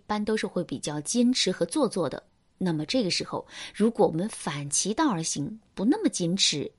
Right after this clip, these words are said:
表现得更接地气、奔放一点，就一定能够吸引到男生的注意。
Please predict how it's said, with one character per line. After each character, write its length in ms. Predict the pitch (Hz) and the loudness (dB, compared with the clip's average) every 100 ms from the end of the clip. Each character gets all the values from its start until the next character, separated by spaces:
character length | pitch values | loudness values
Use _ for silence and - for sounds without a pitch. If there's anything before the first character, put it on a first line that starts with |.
| _ - | _ -2
表 200 | 165 151 | 0 0
现 140 | 185 | -2
得 100 | 160 | -4
更 220 | - 220 | 0 0
接 180 | 208 285 | 0 -2
地 260 | 302 311 196 | 2 4 4
气、 240 | - 190 | 2 2
奔 240 | 233 339 | 4 4
放 240 | 381 427 320 | 6 6 8
一 80 | 220 | 6
点， 220 | 135 - - - | 2 -2 -10 -8
就 140 | - - | 0 2
一 120 | 180 | 2
定 220 | - 240 | 0 0
能 140 | 156 165 | 2 2
够 160 | 175 | 2
吸 200 | 160 - | 2 2
引 140 | 220 151 | 2 -2
到 160 | 151 | -8
男 180 | 147 139 | -10 -10
生 140 | - | -6
的 80 | 160 | -4
注 220 | 151 175 | -4 -4
意。 180 | 135 214 | -4 -8